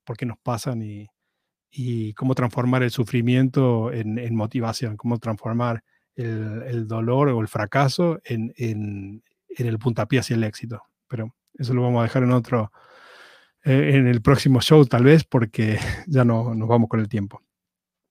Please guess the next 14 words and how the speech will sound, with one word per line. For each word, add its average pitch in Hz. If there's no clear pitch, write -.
Así 131
que, 135
eh, 123
espero 143
haber 139
consu-, 160
eh, 120
respondido, 120
mm, 135
varias 127
de -
las 110
preguntas. 156
Eh, 107